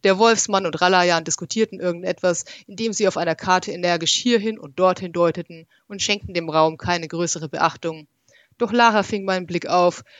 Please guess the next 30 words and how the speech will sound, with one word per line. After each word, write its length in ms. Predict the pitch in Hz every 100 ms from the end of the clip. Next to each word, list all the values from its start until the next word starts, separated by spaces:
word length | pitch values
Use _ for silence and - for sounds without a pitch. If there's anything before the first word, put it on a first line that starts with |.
| _
und 80 | 196
sah 200 | 180 190
mich 160 | 185 190
auf 80 |
eine 220 | 190 185 185
Art 180 | 175
mitleidig 600 | 180 190 202 190 175 165
an, 220 | - 156 147
die 100 | 151
mir 120 | 151
sagte, 500 | 165 156 - 160 151 _ -
dass 160 | 160
sie 140 | 175 -
alles 360 | 185 180 170 -
beobachtet 600 | 202 202 180 160 156 156
hatte. 320 | 147 151 143 120 _ _ _ _ _ _
Ich 140 | 220
drehte 340 | - 247 233 220
ab 260 | 196 190
und 120 | - 185
schlich 240 | 208 -
mich 120 | 185
beschämt 500 | 170 - 185 180 175
und 100 | -
verwirrt 340 | - 160 180 175
nach 120 | 151
oben 300 | 190 180 170
in 60 |
mein 200 | 156 156
Zimmer, 380 | - 185 170 160